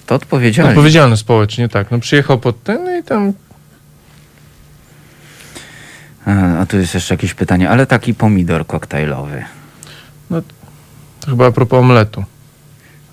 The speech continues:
Speaker 1: A, Beata robi omlet? To może Beata do nas zadzwoni i poda nam przepis na omlet.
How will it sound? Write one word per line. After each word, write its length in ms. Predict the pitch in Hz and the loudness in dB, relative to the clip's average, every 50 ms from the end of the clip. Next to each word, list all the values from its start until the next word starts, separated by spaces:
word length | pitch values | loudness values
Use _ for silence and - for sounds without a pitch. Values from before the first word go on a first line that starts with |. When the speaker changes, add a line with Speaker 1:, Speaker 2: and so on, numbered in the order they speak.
| - | -8
Speaker 1:
A, 300 | - 95 95 98 107 120 143 156 156 143 110 85 71 65 60 - - - - - - | -2 0 2 2 2 2 2 2 2 0 0 -2 -2 -4 -6 -10 -14 -16 -16 -10 -6
Beata 360 | 90 87 92 87 92 - 92 | -2 0 0 0 0 0 0
robi 220 | 90 92 87 92 92 | 0 0 0 0 0
omlet? 400 | 87 87 92 120 160 160 - - - _ _ _ - - - - - - - - - - - - - - - | 0 0 0 0 -2 -4 -6 -12 -20 _ _ _ -20 -20 -20 -20 -20 -20 -20 -20 -20 -20 -20 -20 -20 -8 -2
To 80 | - | 0
może 200 | 110 113 113 127 | 2 4 4 4
Beata 280 | 117 117 110 107 - 110 | 4 4 4 2 2 0
do 100 | 110 117 | 0 2
nas 180 | 107 110 104 | 2 2 0
zadzwoni 380 | 98 113 107 104 110 113 113 110 | 0 -2 -4 -2 0 0 0 0
i 60 | 107 | 0
poda 220 | - 113 110 113 107 | 0 0 0 2 2
nam 140 | 110 110 | 0 -2
przepis 400 | 113 - - 110 - - 76 - | -2 -2 -4 -4 -4 -6 -8 -6
na 140 | - 73 - | -6 -4 -4
omlet. 400 | 67 76 71 65 - - - - | -4 -4 -6 -8 -10 -12 -14 -18